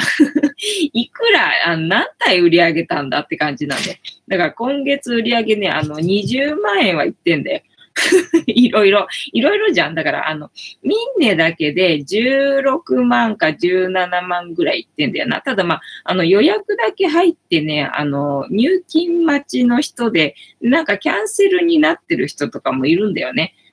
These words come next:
だから、まあ、それ全部が入ってくるかとかっていうのがちょっとよくわかんないんだけど、だから、ミンネだけで十六、七万いってて、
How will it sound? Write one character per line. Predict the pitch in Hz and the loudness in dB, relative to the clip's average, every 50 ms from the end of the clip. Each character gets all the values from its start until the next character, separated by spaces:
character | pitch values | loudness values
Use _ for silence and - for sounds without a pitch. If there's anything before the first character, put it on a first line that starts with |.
| _ - | _ -2
だ | 208 226 247 - | 0 0 0 0
か | - 185 | 0 0
ら、 | 160 156 151 | 0 0 -2
ま | 160 156 143 | -2 -4 -4
あ、 | 160 | -4
そ | - 190 185 | -2 0 0
れ | 208 208 | 0 0
全 | 202 233 247 240 | 0 0 0 0
部 | 214 160 | 0 0
が | - - 170 | -2 -4 -4
入 | 151 - | -6 -6
っ | |
て | - - - | -6 -10 -10
く | - - | -10 -8
る | - | -6
か | - 123 123 | -4 -6 -6
と | - 85 | -6 -8
か | - - | -10 -10
っ | - - | -10 -6
て | - 131 | -6 -6
い | |
う | |
の | 135 - | -4 -4
が | 135 143 | -6 -6
ち | - 143 | -6 -8
ょ | |
っ | 139 | -8
と | - - | -6 -6
よ | 170 165 | -8 -8
く | _ - 156 131 - - _ _ _ - | _ -10 -10 -10 -10 -14 _ _ _ -6
わ | - - | -6 -4
か | - 151 156 | -4 -4 -2
ん | 147 | -2
な | 127 | -4
い | 147 | -4
ん | 165 | -4
だ | - | -4
け | - 143 | -4 -4
ど、 | 131 | -4
だ | 120 135 | -4 -6
か | - 143 | -4 -4
ら、 | 175 | -2
ミ | 196 226 262 381 | -2 -2 -2 0
ン | 359 330 | 0 0
ネ | 247 214 | 0 2
だ | 175 180 180 180 | 2 2 0 0
け | - 156 | -2 -2
で | 147 165 165 156 139 | 0 0 0 0 0
十 | - 151 165 170 175 175 175 170 | 0 2 2 2 2 2 0 0
六、 | 175 170 170 - 175 175 | -2 -2 -2 -2 -4 -4
七 | - - 170 170 | -2 -2 -4 -2
万 | 165 160 156 147 147 147 | -2 -2 -4 -4 -4 -6
い | 143 - | -6 -6
っ | _ | _
て | - 147 143 | -2 -2 -2
て、 | - - 170 151 - - | 0 0 0 0 -2 -4